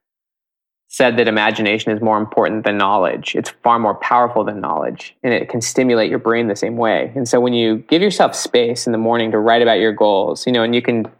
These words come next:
obviously work out and you put yourself into the emotional place of the future you want to create. Then you act from that future. You be, and then you do. You start acting from the future you want to have versus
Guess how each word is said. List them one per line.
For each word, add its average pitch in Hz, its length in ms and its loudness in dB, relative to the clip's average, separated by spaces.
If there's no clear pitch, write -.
obviously 120 320 2
work 113 240 0
out 107 200 0
and 113 320 -8
you 131 100 0
put - 160 0
yourself 151 320 2
into 135 200 -2
the 123 100 2
emotional 110 500 0
place 117 380 0
of 110 100 -2
the 110 80 0
future 120 320 0
you 110 140 2
want 110 100 -2
to 104 60 -6
create. 110 560 -2
Then 131 180 2
you 123 160 0
act 120 340 -2
from 123 280 -2
that 110 260 -2
future. 120 420 -2
You 113 140 2
be, 117 340 2
and 123 140 -2
then 143 140 2
you 123 100 2
do. - 320 -2
You 123 140 0
start 143 240 0
acting 127 460 2
from 120 140 -2
the 113 60 0
future 123 320 0
you 120 120 4
want 104 140 0
to 98 60 -4
have 110 380 2
versus 110 380 0